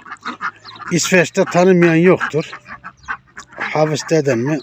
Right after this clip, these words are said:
tanımayan yoktur. Hafiz burada, e, Ziya Zeki Göncü'ye koyuna giderken boyu iki metreydi. Kilosu da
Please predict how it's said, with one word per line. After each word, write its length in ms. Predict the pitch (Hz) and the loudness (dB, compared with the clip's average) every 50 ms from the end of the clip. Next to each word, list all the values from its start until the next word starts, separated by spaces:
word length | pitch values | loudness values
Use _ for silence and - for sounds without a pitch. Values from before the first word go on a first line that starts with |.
| - _ - | -8 _ -4
tanımayan 540 | - 165 156 131 113 117 135 143 131 123 127 | -2 -2 0 0 -2 -4 -4 -4 -4 -4 -4
yoktur. 320 | 120 - - - - - - - - - - - - - - - - - - - - - - - - - - - - - - - | -6 -6 -10 -12 -14 -18 -18 -16 -16 -14 -14 -12 -14 -14 -16 -10 -10 -10 -8 -8 -8 -10 -10 -10 -12 -12 -12 -12 -14 -14 -16 -16
Hafiz 420 | - - - 143 175 202 220 - - - | -10 -4 0 0 2 2 0 -2 -2 -2
burada, 420 | 170 214 233 233 233 226 214 170 - - - - - - - - - - - - 156 | 2 2 4 6 6 4 4 2 -2 -12 -20 -20 -20 -20 -20 -20 -20 -16 -10 -6 -4
e, 640 | 147 143 139 139 135 131 135 131 131 131 127 123 - - - - - - - - - - - - - - _ _ - - - - - - - - - - - - - - - - - - _ _ _ - - - - - - - - | -2 0 2 2 2 2 2 0 0 0 0 -2 -4 -6 -14 -16 -18 -16 -16 -16 -16 -16 -18 -18 -20 -20 _ _ -20 -20 -18 -18 -16 -16 -16 -16 -14 -16 -16 -18 -16 -18 -18 -12 -12 -12 _ _ _ -20 -20 -18 -18 -18 -18 -16 -16
Ziya 680 | 107 107 107 107 113 127 147 156 160 170 165 160 160 143 | -16 -16 -14 -12 -8 -4 -2 2 4 4 6 6 4 2
Zeki 720 | 123 113 131 147 147 135 - - - 165 170 165 156 131 - - - - - - - - - - - - - 104 107 | 0 -2 0 0 0 0 -2 -6 -2 0 2 2 2 2 -2 -8 -20 -20 -20 -20 -18 -18 -18 -18 -18 -20 -20 -14 -4
Göncü'ye 560 | 117 143 160 165 160 147 135 143 151 151 143 | 0 2 2 2 2 0 -4 -2 0 0 0
koyuna 460 | - - - 135 131 131 143 165 165 147 | -2 -4 -2 0 0 0 2 0 0 0
giderken 560 | 135 135 170 180 160 - - - 170 180 170 - _ _ _ - - - - _ - - - _ _ - - - - - - _ - - | 0 2 4 4 4 4 2 -2 -2 -2 -2 -6 _ _ _ -20 -20 -20 -20 _ -20 -20 -20 _ _ -20 -20 -20 -20 -20 -20 _ -20 -16
boyu 300 | 107 110 123 143 170 180 | -8 -4 -2 0 0 0
iki 340 | - - - - - - 180 | 0 -2 -6 -6 -4 0 2
metreydi. 680 | 180 170 147 - - - 135 127 127 127 175 196 170 - - - - - - - - - - - - - - - - - - - - - - - | 2 2 2 0 0 0 0 2 2 2 2 2 2 0 -8 -20 -20 -20 -20 -20 -20 -20 -20 -18 -20 -20 -20 -20 -20 -20 -20 -20 -20 -18 -12 -6
Kilosu 500 | - - 180 185 170 151 - - 180 139 | -2 2 4 4 4 4 4 0 2 4
da 300 | 151 160 175 175 160 | 4 4 4 2 0